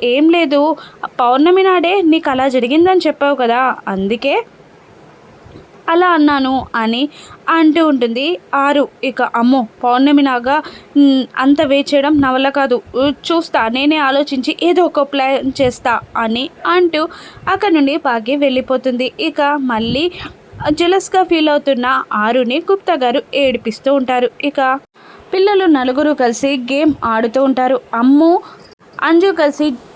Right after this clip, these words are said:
చెస్ గేమ్ ఆడుతూ ఉండగా, అమ్ము ఎత్తులకు పై ఎత్తులు వేస్తూ అంజుని ఓడిస్తూ ఉండగా, ఇక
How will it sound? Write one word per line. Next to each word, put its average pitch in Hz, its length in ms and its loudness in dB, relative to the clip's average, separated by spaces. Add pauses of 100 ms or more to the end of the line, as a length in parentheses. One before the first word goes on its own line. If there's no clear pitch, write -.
చెస్ 349 400 -2
గేమ్ 294 160 2 (120)
ఆడుతూ 269 400 0
ఉండగా, 269 440 2 (120)
అమ్ము 262 460 0 (140)
ఎత్తులకు 359 480 -2
పై 262 220 -2
ఎత్తులు 277 380 0
వేస్తూ 262 440 -2 (420)
అంజుని 311 680 2
ఓడిస్తూ 359 540 2
ఉండగా, 262 460 0 (100)
ఇక 294 220 -2